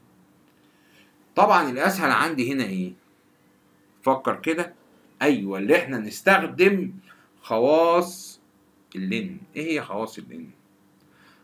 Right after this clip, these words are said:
خواص اللين، أنا عندي الداخل تلات دوال مضروبين في بعض،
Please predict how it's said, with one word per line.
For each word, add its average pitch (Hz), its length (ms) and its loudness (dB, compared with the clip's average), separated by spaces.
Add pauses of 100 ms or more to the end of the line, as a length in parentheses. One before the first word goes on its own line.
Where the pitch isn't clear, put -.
خواص 156 320 -6
اللين، 131 300 -6
أنا 107 160 -8
عندي 98 760 -10 (1300)
الداخل 131 640 -10 (200)
تلات 127 240 -6
دوال 101 360 -8
مضروبين 92 440 -12
في 90 120 -18
بعض، 98 280 -16